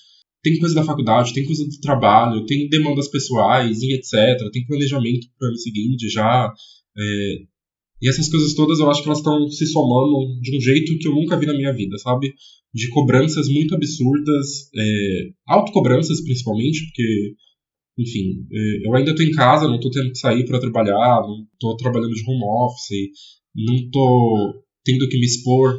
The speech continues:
ao mundo, et cetera. Então, ao mesmo tempo que isso tem sido bom pra mim, que eu não tô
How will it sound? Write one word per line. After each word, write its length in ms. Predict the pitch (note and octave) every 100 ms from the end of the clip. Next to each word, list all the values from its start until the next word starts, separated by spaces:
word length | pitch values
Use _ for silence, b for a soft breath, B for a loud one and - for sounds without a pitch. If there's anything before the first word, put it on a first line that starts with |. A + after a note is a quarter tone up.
| -
ao 120 | G#2
mundo, 340 | G#2+ A2 B2 A2
et 120 | G#2+
cetera. 320 | B2 B2 B2+
Então, 360 | B2+ C3 B2+ C3 b b b b _ _ _ _ _ _ _ -
ao 140 | B2+
mesmo 220 | F3 F3
tempo 240 | D#3+ D#3 -
que 100 | C#3
isso 180 | C3 -
tem 140 | B2+
sido 560 | - A#2+ A#2+ A2 - -
bom 320 | A2+ A#2 D#3
pra 140 | D3+
mim, 240 | A#2+ C3 E3+
que 80 | D#3+
eu 60 |
não 100 | A2
tô 600 | - A2+ A2 G2+ G2 -